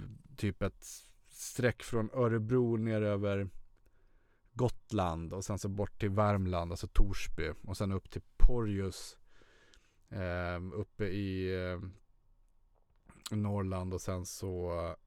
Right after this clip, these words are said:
längst upp till höger Haparanda. Sen blir det ju Finland.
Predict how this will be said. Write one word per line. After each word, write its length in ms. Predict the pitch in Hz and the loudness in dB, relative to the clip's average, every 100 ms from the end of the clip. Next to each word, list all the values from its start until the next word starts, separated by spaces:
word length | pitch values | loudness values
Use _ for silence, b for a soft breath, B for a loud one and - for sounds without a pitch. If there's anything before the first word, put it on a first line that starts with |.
| _ _ | _ _
längst 380 | 101 98 92 - | -6 -6 -6 -8
upp 100 | 98 | -8
till 100 | 90 | -2
höger 320 | 107 101 92 | 0 0 -2
Haparanda. 800 | 90 92 101 98 92 92 85 78 - _ | -4 0 0 0 -4 -4 -4 -4 -10 _
Sen 260 | - 107 98 | -8 -4 -2
blir 100 | 95 | -2
det 40 | |
ju 60 | 90 | 0
Finland. 500 | 107 95 90 90 | 0 0 -2 -6